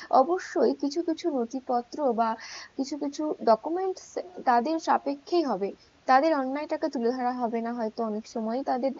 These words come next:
পক্ষপাতিত্ব করা হবে। শাসকবর্গ কোনো অন্যায় করলেও সেই অন্যায়টাকে নথিতে তোলা হবে না। অনেক বিষয় যেগুলো হয়তো অতিরিক্ত সংবেদনশীল বিষয় সমাজের ক্ষেত্রে, সেগুলোকে তুলে ধরা হবে না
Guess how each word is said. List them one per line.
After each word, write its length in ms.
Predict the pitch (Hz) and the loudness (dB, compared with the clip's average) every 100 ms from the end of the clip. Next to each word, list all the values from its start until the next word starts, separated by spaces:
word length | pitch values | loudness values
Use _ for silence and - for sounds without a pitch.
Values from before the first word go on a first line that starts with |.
| - | -2
পক্ষপাতিত্ব 680 | 240 - 269 254 262 - | -2 0 0 0 -2 0
করা 240 | 247 233 240 | 4 4 4
হবে। 160 | 233 254 - - - | 2 0 -4 -14 0
শাসকবর্গ 720 | 330 320 392 320 359 339 349 | 2 4 2 4 4 4 4
কোনো 180 | 339 339 | 2 2
অন্যায় 420 | 240 233 240 262 | 0 0 0 -2
করলেও 460 | - 339 359 233 247 - - | 0 4 6 6 4 2 -16
সেই 160 | - 302 | -2 2
অন্যায়টাকে 720 | 269 247 262 277 320 320 349 349 - _ - - | 2 0 -2 0 -2 0 -2 -4 -14 _ -10 0
নথিতে 360 | 269 269 269 | 0 0 -2
তোলা 220 | 262 220 220 | 2 2 2
হবে 180 | 214 202 | 0 -2
না। 160 | 214 240 | -6 -6
অনেক 280 | - 320 370 - | -2 0 0 -4
বিষয় 460 | 285 320 320 294 254 | 0 0 2 2 2
যেগুলো 280 | 277 294 311 | 0 -2 -2
হয়তো 220 | 320 320 330 | -2 -2 -2
অতিরিক্ত 460 | 294 - 330 - 349 | -2 0 -2 -2 -4
সংবেদনশীল 880 | 330 269 269 302 320 330 - 339 | -2 -4 -4 -4 -4 -4 -2 -2
বিষয় 400 | 294 240 - 233 294 - 359 - | 0 -4 0 0 -2 -8 -16 -2
সমাজের 460 | 302 294 302 277 277 | 2 2 2 0 0
ক্ষেত্রে, 420 | 254 208 240 311 | -2 -4 -2 -2
সেগুলোকে 460 | 330 294 302 302 320 | 0 -2 -2 -2 -2
তুলে 200 | 320 285 | -2 -2
ধরা 200 | 285 269 | 0 0
হবে 260 | 277 262 262 | 0 -2 -4
না 120 | 262 | -6